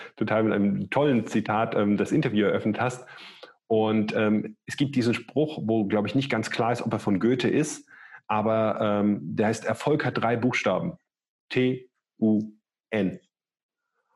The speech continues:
Und, äh, was Erfolg ist, das definierst du selbst für dich. Aber fang einfach an und mach mal und probier mal. Und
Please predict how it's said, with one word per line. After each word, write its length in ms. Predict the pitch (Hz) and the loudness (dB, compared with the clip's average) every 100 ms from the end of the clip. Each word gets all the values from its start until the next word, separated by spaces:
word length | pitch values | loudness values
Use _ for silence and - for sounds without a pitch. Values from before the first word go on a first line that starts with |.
| _ _ _ _ _ _ _ _ | _ _ _ _ _ _ _ _
Und, 160 | 113 107 | -4 -2
äh, 80 | 104 104 | -4 -2
was 180 | 120 - | -2 0
Erfolg 320 | 113 156 175 | 0 0 0
ist, 140 | 170 | 0
das 100 | 139 | -2
definierst 420 | 143 139 131 127 123 | 0 0 0 0 2
du 60 | |
selbst 260 | 127 123 - | 0 0 -2
für 120 | 92 | -2
dich. 320 | 85 - - _ - | -2 -6 -16 _ -6
Aber 500 | 101 92 90 - - _ | -2 -2 -4 -6 -20 _
fang 200 | - 113 | -6 -4
einfach 280 | 101 101 - | -2 -2 -4
an 200 | 113 113 | -2 -4
und 260 | - 98 104 | -4 -4 -2
mach 220 | 120 - | -2 -2
mal 360 | 87 78 - _ _ _ _ _ | -2 -4 -8 _ _ _ _ _
und 100 | 107 | -8
probier 380 | 90 104 117 113 | -4 0 2 2
mal. 340 | 90 78 - _ _ _ _ _ _ _ _ _ _ _ - | 0 -4 -10 _ _ _ _ _ _ _ _ _ _ _ -4
Und 260 | 107 90 | -2 -2